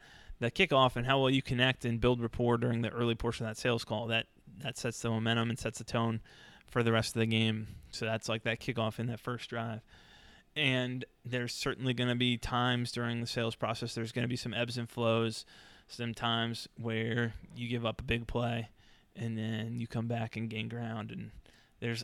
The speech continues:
there's always some back and forth. You win some, you lose some, a common sales expression slash expression for anything in life. That happens in, in football as well, uh, or any sport, unless, unless you happen to go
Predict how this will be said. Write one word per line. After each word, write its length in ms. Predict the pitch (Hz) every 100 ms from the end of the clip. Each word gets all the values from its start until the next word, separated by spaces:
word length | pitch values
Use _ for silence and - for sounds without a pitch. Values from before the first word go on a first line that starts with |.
| -
there's 180 | 135 151
always 220 | 160 -
some 160 | 123
back 200 | 120 123
and 100 | 113
forth. 320 | - 123 123 - - - - - -
You 140 | 127
win 180 | 135 147
some, 240 | - 139
you 100 | 120
lose 260 | 117 151 160
some, 240 | 165 151
a 100 | 147
common 340 | 135 135 131 127
sales 300 | - 123 123
expression 640 | 120 - 131 - 131 120 - - - _ _ _
slash 340 | - 127 117 117
expression 440 | - - 120 120
for 140 | - 113
anything 300 | 123 120 120
in 100 | 120
life. 280 | 123 120 - - -
That 200 | 143 110
happens 360 | 113 110 117 113
in, 180 | 113 107 - -
in 140 | 117
football 340 | - 117 123 117
as 120 | 117
well, 320 | 120 123 120 - - - _ _ _ -
uh, 480 | 131 117 113 110 113 120 -
or 180 | 127 127
any 160 | 127
sport, 400 | - - 139 139 - - - - -
unless, 400 | 143 117 113 - -
unless 200 | - -
you 60 | -
happen 160 | 117 -
to 80 |
go 260 | 113 113